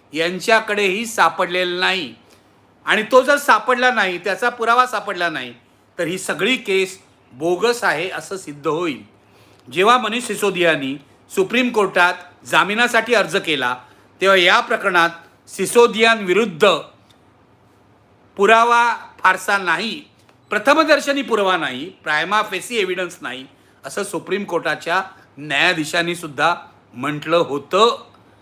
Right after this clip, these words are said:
हे आपल्याला विसरता येणार नाही. त्यामुळे हा जो दारू घोटाळा, दारू घोटाळा म्हटलं जातंय, त्यामध्ये किती तथ्य आहे, हे काही काटा-, काळाने स्पष्ट होणार आहे. पण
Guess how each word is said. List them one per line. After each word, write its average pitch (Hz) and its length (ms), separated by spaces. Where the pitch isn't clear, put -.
हे 170 80
आपल्याला 190 400
विसरता 190 500
येणार 175 300
नाही. 160 320
त्यामुळे 180 300
हा 196 160
जो 214 140
दारू 185 280
घोटाळा, 208 380
दारू 190 260
घोटाळा 202 300
म्हटलं 190 260
जातंय, 160 400
त्यामध्ये 180 340
किती 185 240
तथ्य 202 400
आहे, 135 140
हे 202 380
काही 165 240
काटा-, 185 280
काळाने 175 400
स्पष्ट 170 340
होणार 196 280
आहे. 127 160
पण 226 200